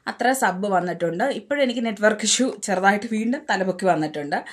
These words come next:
അതുകൊണ്ട് പിന്നെ എൻ്റെ ലൈവ് ഇച്ചിരി ഷ്-, ഏ, സ്ലോ ആയിട്ട് പോകുന്നു. So, എനിക്ക്, ആ, സബ് കുറവുള്ളവരോട് എനിക്ക് പറയാനായിട്ടുള്ളത്, നിങ്ങൾ അൻപത് സബ്ബായോ ഉടനെ നിങ്ങൾ ലൈവ് ഇടും. നിങ്ങൾ ലൈവിൽ ആരും വരുന്നുണ്ടാവില്ല,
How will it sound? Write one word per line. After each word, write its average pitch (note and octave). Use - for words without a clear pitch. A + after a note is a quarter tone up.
അതുകൊണ്ട് A#3
പിന്നെ A#3+
എൻ്റെ G#3+
ലൈവ് G#3
ഇച്ചിരി G3
ഷ്-, G#3
ഏ, -
സ്ലോ G3
ആയിട്ട് F3+
പോകുന്നു. E3
So, C#4
എനിക്ക്, B3+
ആ, A#3
സബ് A3+
കുറവുള്ളവരോട് A3
എനിക്ക് G3+
പറയാനായിട്ടുള്ളത്, F#3
നിങ്ങൾ A#3+
അൻപത് C4+
സബ്ബായോ G3+
ഉടനെ G#3+
നിങ്ങൾ G3+
ലൈവ് F#3
ഇടും. D#3
നിങ്ങൾ A3+
ലൈവിൽ A3+
ആരും A3
വരുന്നുണ്ടാവില്ല, D#3+